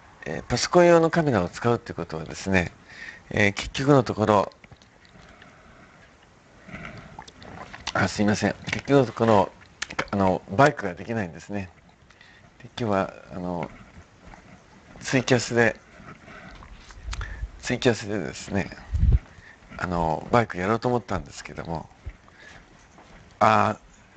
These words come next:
カメラは壊れてないんですがね、あの、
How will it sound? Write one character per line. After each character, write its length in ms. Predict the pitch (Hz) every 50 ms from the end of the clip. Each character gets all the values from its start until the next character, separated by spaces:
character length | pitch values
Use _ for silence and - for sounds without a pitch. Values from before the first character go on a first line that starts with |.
| - - - - -
カ 160 | - - -
メ 80 | 247 285
ラ 120 | 262 226
は 120 | 151 123 110
壊 200 | - - 143 131
れ 80 | 117
て 100 | - -
な 140 | 101 104 101
い 40 | 98
ん 40 | 95
で 100 | 85 82
す 160 | - 80 78
が 80 | 85 82
ね、 140 | 82 78 76 - - - - - - - - - - - - - - - - - - - - - - 523 523 523 539 554 554 - - - - - - - - - - - - - - - - - - - -
あ 60 | 101
の、 560 | 101 101 104 101 101 98 101 95 98 95 -